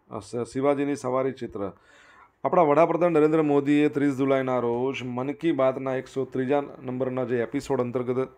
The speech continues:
દેશની જનતાને સંબોધિત કરી, એમણે એક અનોખી પેઇન્ટિંગનો ઉલ્લેખ કર્યો, જે રાજકોટના કલાકાર પ્રભાતસિંહ મોડભાઈ બારહતે બનાવ્યું છે.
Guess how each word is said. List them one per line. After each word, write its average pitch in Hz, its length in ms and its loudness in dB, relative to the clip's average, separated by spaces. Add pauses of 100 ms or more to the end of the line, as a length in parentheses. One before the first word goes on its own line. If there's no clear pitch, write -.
દેશની 127 340 -2
જનતાને 113 400 -4
સંબોધિત 113 500 -8
કરી, 127 200 -4 (400)
એમણે 160 300 0
એક 160 80 -4
અનોખી 160 400 -2
પેઇન્ટિંગનો 139 560 -2
ઉલ્લેખ 127 340 -2
કર્યો, 131 200 2
જે 127 140 0
રાજકોટના 113 800 -4 (580)
કલાકાર 131 440 0
પ્રભાતસિંહ 127 680 -2
મોડભાઈ 120 400 0
બારહતે 110 500 -2
બનાવ્યું 101 440 -6
છે. 87 180 -12